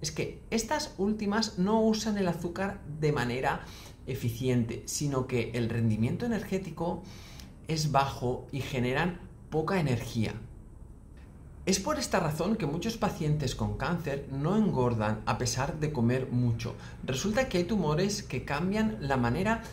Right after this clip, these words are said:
en la que el cuerpo utiliza ciertos nutrientes, sobre todo cuando hay tumores en los intestinos,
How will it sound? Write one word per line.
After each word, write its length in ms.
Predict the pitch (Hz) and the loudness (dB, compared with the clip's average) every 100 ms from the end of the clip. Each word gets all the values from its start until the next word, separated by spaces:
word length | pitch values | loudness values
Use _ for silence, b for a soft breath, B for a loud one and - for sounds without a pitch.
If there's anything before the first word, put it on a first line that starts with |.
| B - | B -2
en 80 | 139 | 0
la 140 | 123 | 2
que 80 | 123 | 4
el 100 | 113 | 2
cuerpo 560 | 113 180 220 - 208 196 | 2 2 2 2 2 4
utiliza 680 | 160 147 147 170 220 233 - | 2 2 0 0 0 -2 -4
ciertos 420 | - 156 151 196 | 0 0 2 0
nutrientes, 520 | 156 127 135 131 104 110 | 2 0 2 0 -2 -4
sobre 280 | - 131 | -2 -2
todo 320 | 123 208 285 - B - | -2 0 0 -2 B -4
cuando 420 | 147 139 127 - | -2 0 0 0
hay 140 | 160 190 | -2 -2
tumores 600 | 180 147 143 151 151 - | -2 -2 0 0 -2 -2
en 100 | 127 | -2
los 200 | 113 120 | 0 0
intestinos, 840 | 110 107 - 151 147 143 147 151 | -2 -2 -4 0 2 2 0 -2